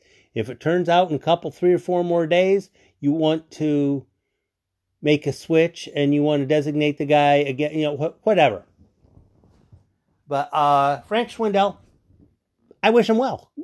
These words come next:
I, I, I hope he does well. Uh, I would imagine he would be a guy at first base in Iowa. Iowa hasn't really had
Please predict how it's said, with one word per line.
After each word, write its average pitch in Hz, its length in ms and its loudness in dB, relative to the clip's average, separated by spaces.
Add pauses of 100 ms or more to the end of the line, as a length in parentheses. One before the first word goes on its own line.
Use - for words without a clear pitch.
(200)
I, 170 400 0
I, 165 80 4
I 175 40 4
hope 196 220 0
he 214 60 -6
does 202 200 0
well. 220 380 2 (260)
Uh, 165 280 2
I 208 180 4
would 262 160 -4
imagine 208 460 -4
he 175 200 -12
would 156 380 -8
be 160 280 -8
a 165 80 -8
guy 151 360 0
at 143 460 0 (340)
first 180 320 2
base 156 460 -2
in 147 160 -6
Iowa. 175 540 0 (100)
Iowa 175 360 4
hasn't 175 340 -4
really 175 260 -4
had 165 420 0